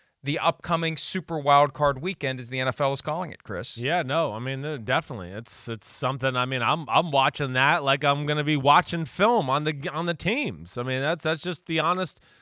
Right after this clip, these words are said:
Speaker 2: that's part of the competition this year. That is part of it, plain and simple. Yeah, you gotta worry about game planning and getting ready for your other opponent. You gotta worry about going home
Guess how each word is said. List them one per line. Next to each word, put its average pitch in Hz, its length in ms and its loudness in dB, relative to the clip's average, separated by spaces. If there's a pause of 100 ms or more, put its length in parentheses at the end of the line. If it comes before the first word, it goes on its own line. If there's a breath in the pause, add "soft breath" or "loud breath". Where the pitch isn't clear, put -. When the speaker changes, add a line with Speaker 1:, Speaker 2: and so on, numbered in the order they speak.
(120)
Speaker 2:
that's 185 220 6
part 202 500 6 (360 soft breath)
of 170 180 4
the 185 80 -4
competition 180 840 2
this 156 220 -4
year. 101 340 -2 (500)
That 156 180 4
is 180 140 -2
part 202 280 8
of 170 100 0
it, 135 160 -2 (240)
plain 175 260 2
and 190 120 0
simple. 185 540 0 (240)
Yeah, 160 200 6
you 185 180 4
gotta 202 220 6
worry 196 300 6
about 185 320 6
game 180 260 0
planning 180 300 0
and 175 80 -2
getting 175 180 -2
ready 170 180 2
for 151 80 -2
your 165 100 4
other 151 120 2
opponent. 147 400 2
You 190 40 -8
gotta 180 180 4
worry 180 220 0
about 175 320 4
going 165 280 4
home 185 520 4